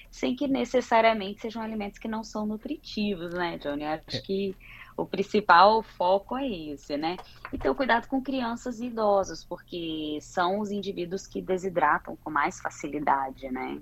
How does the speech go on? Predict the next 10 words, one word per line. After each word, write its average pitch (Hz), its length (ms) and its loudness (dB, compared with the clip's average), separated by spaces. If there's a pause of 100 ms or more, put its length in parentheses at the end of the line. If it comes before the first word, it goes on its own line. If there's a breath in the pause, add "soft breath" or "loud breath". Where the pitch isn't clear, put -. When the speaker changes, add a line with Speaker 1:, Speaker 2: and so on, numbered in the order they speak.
Speaker 1:
Então, 156 380 -4 (680 loud breath)
Speaker 2:
Doutora, 131 320 4
Speaker 1:
a - 20 10
gente - 100 2
tem 156 80 4
um 160 40 2
pouco 160 220 0
mais 160 160 6
de 165 60 -2
atenção. 160 600 -4